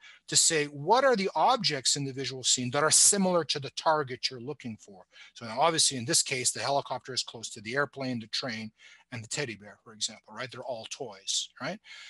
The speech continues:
So semantically, there is one prediction. And saliency-wise, it's another prediction.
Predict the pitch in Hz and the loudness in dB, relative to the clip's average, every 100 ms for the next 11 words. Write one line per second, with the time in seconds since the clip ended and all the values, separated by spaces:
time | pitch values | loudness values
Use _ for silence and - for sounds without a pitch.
0 | - - 160 123 117 - 135 165 247 240 | -6 0 0 4 4 4 4 2 2 0
1 | 233 208 208 170 156 135 139 160 175 170 | -2 -2 -2 0 0 -2 0 -2 -2 -4
2 | 165 180 - 240 269 _ _ _ _ - | -4 0 2 0 -4 _ _ _ _ -4
3 | 131 120 - - 247 302 214 151 - 123 | 0 2 4 6 8 8 6 4 2 -2
4 | 120 120 120 117 - 135 127 120 117 107 | -8 -6 -2 -2 -2 -2 -2 -2 -6 -10
5 | 107 101 - 101 | -16 -10 -8 -8